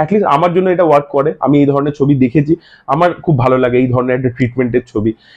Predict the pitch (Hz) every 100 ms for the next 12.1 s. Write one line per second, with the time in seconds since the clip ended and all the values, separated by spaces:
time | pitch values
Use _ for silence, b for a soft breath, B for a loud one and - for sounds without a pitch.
0 | b 127 143 139 151 165 135 139 147 131
1 | 139 139 143 143 127 139 135 120 120 123
2 | 135 180 147 143 147 139 180 147 147 185
3 | _ _ _ - - 185 180 190 202 -
4 | 147 180 202 180 170 190 143 160 - 156
5 | 165 190 _ 120 156 202 185 190 196 190
6 | 180 165 175 151 151 160 160 160 156 156
7 | 139 151 147 143 151 135 135 135 143 123
8 | 135 139 131 127 135 - - 143 139 139
9 | 131 135 - 113 107 98 - b b _
10 | 139 147 160 135 139 143 135 131 127 123
11 | 127 123 123 120 120 127 113 113 - 110